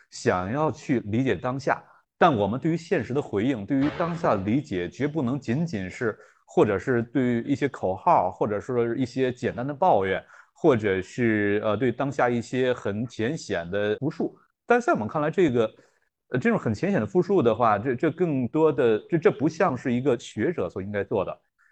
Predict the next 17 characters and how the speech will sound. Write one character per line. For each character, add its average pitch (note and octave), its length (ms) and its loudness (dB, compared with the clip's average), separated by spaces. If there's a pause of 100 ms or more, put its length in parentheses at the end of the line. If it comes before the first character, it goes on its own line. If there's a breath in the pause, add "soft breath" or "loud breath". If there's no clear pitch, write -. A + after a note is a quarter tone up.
然 F3 160 4
后， G#3+ 220 4
但 A3+ 140 4
是 F3+ 60 2
如 E3+ 220 4
果 C#3+ 140 2
仅 E3+ 300 -2
仅 D3 200 -4
把 F#2+ 140 -4
自 D3+ 140 -6
己 G#2 100 0
的 B2 100 -2
所 C3 220 -4
有 F3 60 0
的 C3 100 -4
思 D#3 240 -4
维 B2 260 2